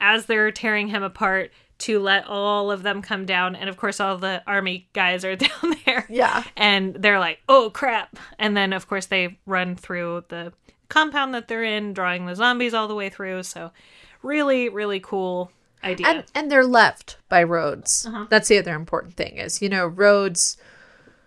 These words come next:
Speaker 2: tries to stand himself up as this big macho leader. And of course, when all the zombies come down,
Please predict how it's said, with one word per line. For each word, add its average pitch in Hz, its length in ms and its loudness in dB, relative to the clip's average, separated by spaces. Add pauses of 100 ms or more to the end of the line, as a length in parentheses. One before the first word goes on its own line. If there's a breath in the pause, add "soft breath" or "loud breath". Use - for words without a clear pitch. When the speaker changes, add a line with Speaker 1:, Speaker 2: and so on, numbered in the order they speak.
(600 loud breath)
Speaker 2:
tries 247 380 4
to 208 80 2
stand 185 380 2
himself 170 600 2
up 180 240 4
as 151 280 2
this 160 240 -4
big 165 460 2
macho 160 580 4
leader. 151 760 2
And 180 160 4
of 156 180 -4
course, 147 600 2
when 156 300 4
all 147 180 2
the 151 120 -2
zombies 175 560 6
come 151 280 -4
down, 143 640 0